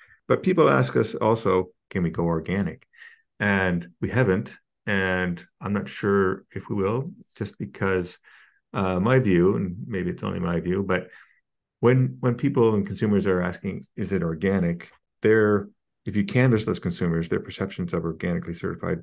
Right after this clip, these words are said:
foods or responses relate to antibiotic free, pesticide free, natural, environmentally sustainable. These are often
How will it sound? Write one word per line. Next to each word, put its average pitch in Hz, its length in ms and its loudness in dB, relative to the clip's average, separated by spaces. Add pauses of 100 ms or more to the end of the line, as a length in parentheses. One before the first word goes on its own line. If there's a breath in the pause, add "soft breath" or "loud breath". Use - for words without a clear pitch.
(120)
foods 90 320 -2
or 87 80 -6 (420)
responses 85 540 -8
relate 87 300 -4
to 82 220 -4 (360 loud breath)
antibiotic 85 580 0
free, 87 300 0
pesticide 87 480 -8
free, 85 260 -6
natural, 82 800 -4
environmentally 87 500 0
sustainable. 85 600 -4
These 90 160 -2
are 87 120 -2
often 85 280 -4